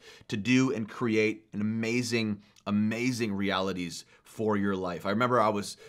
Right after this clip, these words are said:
uh, I don't even know where I was, but I think I was just, I was praying one day, and, and God spoke to me this kind of what sounded like a riddle. He said this, he said, "A seed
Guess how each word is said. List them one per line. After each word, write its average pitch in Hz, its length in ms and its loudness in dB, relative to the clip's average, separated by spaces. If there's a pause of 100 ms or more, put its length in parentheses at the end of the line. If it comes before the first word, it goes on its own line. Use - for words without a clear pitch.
(240)
uh, 98 320 0 (880)
I 127 60 -8
don't 143 140 -2
even 127 160 0
know 120 100 0
where 113 180 0
I 107 60 0
was, 110 440 0
but 107 140 -8
I 104 140 0
think 127 160 -6
I 127 80 0
was 110 160 -2
just, 101 180 -8
I 85 80 -8
was 92 120 -10
praying 120 420 -4
one 107 180 -2
day, 98 180 -2
and, 98 120 -6 (400)
and 107 340 -2
God 127 280 0
spoke 135 340 0
to 117 80 -8
me 110 100 -2
this 90 160 -6
kind 185 380 -2
of 101 280 -2
what 107 200 -4
sounded 135 240 2
like 110 180 -2
a 87 60 -6
riddle. 95 380 -2
He 101 120 -6
said 104 220 -2
this, 104 120 -2
he 98 60 -10
said, 101 160 -6
"A 95 60 -6
seed 165 580 -2